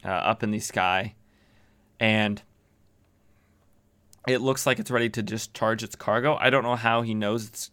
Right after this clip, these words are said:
about to do that. Maybe the bays are o-, like, the bay doors are opening and he can see it. But he quickly takes off his suit and turns into Superman. And he jumps up into the sky and grabs the missiles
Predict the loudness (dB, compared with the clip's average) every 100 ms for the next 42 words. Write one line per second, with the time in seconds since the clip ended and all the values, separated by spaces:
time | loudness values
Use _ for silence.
0 | -6 -2 -2 -2 -4 -2 0 -2 -4 -2
1 | 0 0 0 -2 -4 -6 -12 -12 -14 -8
2 | -4 -2 -2 -4 -4 -6 -6 -6 -6 -6
3 | -8 -12 -6 -4 -6 _ -20 -20 -20 -20
4 | -4 -2 -2 -2 -2 0 -2 -2 0 2
5 | 2 0 0 0 0 -2 -4 -2 -2 -4
6 | _ 0 4 4 0 -4 -14 -20 -20 -20
7 | _ _ _ _ _ _ _ _ _ _
8 | _ _ -2 0 2 0 -2 -2 -2 -6
9 | -8 _ _ _ _ _ _ _ _ _
10 | _ _ _ -2 2 4 4 0 0 -4
11 | -4 0 2 4 4 2 -4 -4 0 6
12 | 8 6 0 -2 0 -2 -4 -8 -10